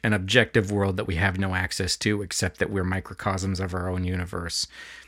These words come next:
Roughly speaking, Kantian, not, not really, but, uh, is, is somehow a way of, of reconciling all those philosophies and putting, putting a pin in it that, that works and, and that, that is, that is coherent and, and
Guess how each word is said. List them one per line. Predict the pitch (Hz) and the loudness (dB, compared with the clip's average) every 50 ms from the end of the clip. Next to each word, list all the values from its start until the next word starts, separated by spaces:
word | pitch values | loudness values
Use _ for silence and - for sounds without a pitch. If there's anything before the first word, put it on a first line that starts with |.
| _ _ _ _ _ _ _ _ - | _ _ _ _ _ _ _ _ -10
Roughly | 160 107 104 101 90 - - 80 | 0 4 4 4 4 2 -2 -6
speaking, | - - - 87 78 - 85 | -6 -6 -8 -8 -6 -4 -4
Kantian, | 78 - - 92 82 - - 82 76 80 82 - - - - - - - - - | -2 -2 -2 -2 -2 -2 -4 -6 -6 -8 -8 -10 -16 -20 -20 -20 -20 -14 -6 -2
not, | 92 82 80 - - _ _ _ - | -2 -2 -2 -4 -6 _ _ _ -4
not | 135 104 82 80 78 85 | -2 0 0 0 -2 -2
really, | 90 85 78 76 78 | -2 -2 -2 -2 -4
but, | 78 - 85 - - _ _ _ | -4 -6 -8 -10 -12 _ _ _
uh, | - 117 98 87 85 85 82 78 - - - - - - - - | 0 2 2 2 2 0 0 -2 -4 -8 -14 -18 -18 -18 -12 -2
is, | - 107 98 90 - | 0 2 2 2 2
is | - 117 - | 2 4 6
somehow | - - 127 110 98 107 107 101 | 6 8 6 6 6 6 6 6
a | 95 95 | 6 4
way | 92 98 92 90 | 4 4 4 4
of, | 87 82 - - - | 2 0 -2 -6 -6
of | - 104 87 90 98 | -4 -4 -2 0 2
reconciling | 110 107 - - 117 101 - - 117 101 92 90 95 92 | 2 2 2 2 2 0 2 2 2 2 2 2 2 0
all | 90 90 | 0 0
those | 90 92 87 - | 0 0 0 -2
philosophies | - - - 92 87 87 82 - - - - 98 85 87 | -2 -4 -4 -2 -2 -2 -2 -4 -4 -4 -4 -2 -2 -2
and | 85 80 - | -2 -4 -2
putting, | - - 117 110 104 98 95 - - - | 0 2 4 4 4 2 0 -2 -4 4
putting | - 147 127 117 98 | 6 8 8 8 6
a | 92 | 2
pin | - - - - - 165 160 151 135 | 0 -4 -4 4 8 10 10 12 10
in | 113 107 101 | 10 8 8
it | 95 95 - - - - - - - - - - | 6 2 0 -6 -12 -18 -18 -18 -18 -18 -8 0
that, | 98 101 90 82 80 73 - _ - - _ _ | 4 4 4 4 2 0 -4 _ -20 -20 _ _
that | - 98 95 - - | -2 0 0 0 0
works | 95 90 98 110 104 85 - - - - - - - - - _ | -2 2 2 4 2 2 0 -2 0 0 0 0 -2 -4 -10 _
and, | - 104 95 90 90 85 87 - | 2 4 4 6 4 4 2 0
and | - 107 92 90 87 | -2 -2 0 0 2
that, | 87 87 90 - - | 2 0 0 -2 -8
that | - - - - - - - - 98 92 82 | -12 -10 -10 -8 -8 -8 -6 -4 -2 -2 -2
is, | 85 80 - - - | -2 -2 -4 -4 -6
that | 120 98 87 | -6 -6 -4
is | 87 85 | -4 -4
coherent | - - - 101 87 - 104 95 92 90 87 87 - | -6 -6 -4 -4 -4 -2 0 0 0 0 0 -2 -4
and, | - 85 82 80 80 80 - | -4 -4 -4 -4 -4 -6 -6
and | - 104 85 80 78 82 85 | -6 -4 -4 -2 -4 -4 -6